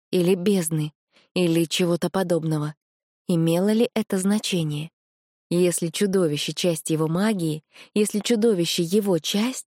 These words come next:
это значит, что сам Эрик является частью тех пустот, а пустоты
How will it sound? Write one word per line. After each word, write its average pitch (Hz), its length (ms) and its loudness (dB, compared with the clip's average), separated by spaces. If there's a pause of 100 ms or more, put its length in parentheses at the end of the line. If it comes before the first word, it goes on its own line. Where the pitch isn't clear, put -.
(280)
это 220 360 2
значит, 185 520 0
что - 280 -2
сам 190 420 -2 (120)
Эрик 220 440 2
является 190 480 0
частью 202 640 -2
тех 190 280 -4
пустот, 202 440 -4 (440)
а 180 120 0
пустоты 262 560 -2